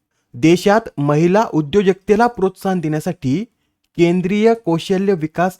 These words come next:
आणि उद्योजकता मंत्रालयाने कोणता उपक्रम सुरू केला? या प्रश्नाचं उत्तर आहे पर्याय क्रमांक दोन, म्हणजेच केंद्रीय कौशल्य विकास आणि उद्योजकता मंत्रालयाने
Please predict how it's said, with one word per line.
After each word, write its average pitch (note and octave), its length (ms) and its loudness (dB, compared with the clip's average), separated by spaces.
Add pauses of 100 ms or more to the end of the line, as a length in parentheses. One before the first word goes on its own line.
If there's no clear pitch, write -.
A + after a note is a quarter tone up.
आणि D3+ 160 -4 (100)
उद्योजकता D#3+ 600 -2
मंत्रालयाने D3 840 -2 (420)
कोणता E3 420 -2
उपक्रम D#3 420 -6
सुरू C#3 240 -8
केला? G2+ 340 -8 (540)
या A2 80 -2
प्रश्नाचं D#3+ 540 -4
उत्तर D#3 280 -2
आहे D3+ 220 -2
पर्याय D#3 320 -2
क्रमांक D3 460 -6
दोन, D#3+ 400 0 (380)
म्हणजेच D#3 400 0
केंद्रीय F#3 500 -2
कौशल्य F#3 540 -4
विकास E3+ 480 -6
आणि D3 260 -6
उद्योजकता D#3 560 -6
मंत्रालयाने D3 720 -4